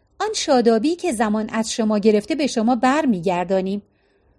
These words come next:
بعد همه رفتن توی صف صندوق کم تعداد.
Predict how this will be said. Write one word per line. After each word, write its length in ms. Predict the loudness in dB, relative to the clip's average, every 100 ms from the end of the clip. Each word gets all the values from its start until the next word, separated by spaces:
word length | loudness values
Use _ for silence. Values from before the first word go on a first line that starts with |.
| _ _
بعد 220 | 0 0 2
همه 200 | 2 4
رفتن 300 | 2 0 -2
توی 220 | 0 0
صف 260 | 0 -2
صندوق 420 | -2 -2 -2 -2 -4
کم 300 | -4 -4 -4
تعداد. 480 | -4 -2 0 -2